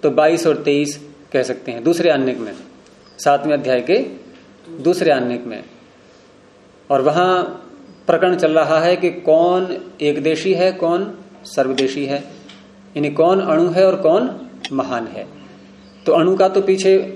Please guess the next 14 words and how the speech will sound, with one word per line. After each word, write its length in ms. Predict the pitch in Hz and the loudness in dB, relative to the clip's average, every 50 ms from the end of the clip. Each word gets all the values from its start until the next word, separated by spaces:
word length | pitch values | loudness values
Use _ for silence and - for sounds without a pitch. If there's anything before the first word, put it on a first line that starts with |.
| - - - - - - - | -16 -18 -20 -20 -20 -6 -2
प्रकरण 340 | 151 156 151 165 180 202 196 | -2 2 2 2 2 2 0
निकल 320 | 156 139 139 139 147 143 | 0 -2 0 0 0 0
चुका, 260 | - 143 135 143 143 151 160 170 - - - - - - - - - - - - - | 0 -2 0 2 0 0 0 -4 -10 -16 -20 -20 -20 -20 -20 -20 -20 -20 -20 -4 -2
फिर 140 | 156 156 | -2 0
महान 400 | 147 147 151 139 160 185 202 208 196 | 0 0 0 0 0 0 0 2 2
का 100 | 202 180 | 2 2
प्रकरण 300 | - - 147 156 151 151 | 2 0 0 0 0 0
आया 560 | - 131 127 120 113 117 135 139 - - - - - - - - - _ - | -2 -2 -2 0 2 2 0 0 -2 -6 -12 -20 -20 -20 -20 -20 -20 _ 0
और 100 | 156 156 | 0 0
उसमें 280 | 156 - 180 180 180 170 | 0 0 0 0 0 0
सूत्र 320 | - - 175 170 170 165 | 0 0 -2 0 0 -2
दिया 360 | 151 147 143 143 147 151 170 185 202 202 196 160 127 | -2 0 0 2 4 4 4 2 0 -2 -6 -8 -4
विभवान 720 | 135 143 123 123 127 127 139 143 151 170 190 214 226 226 - - - - - - _ _ - | -4 -2 -2 -2 0 2 2 2 4 2 2 0 -2 -6 -10 -16 -20 -20 -20 -20 _ _ -8
महान 600 | 135 131 139 139 139 147 151 165 180 202 214 202 | -2 -2 -2 0 0 0 0 2 0 0 -2 -6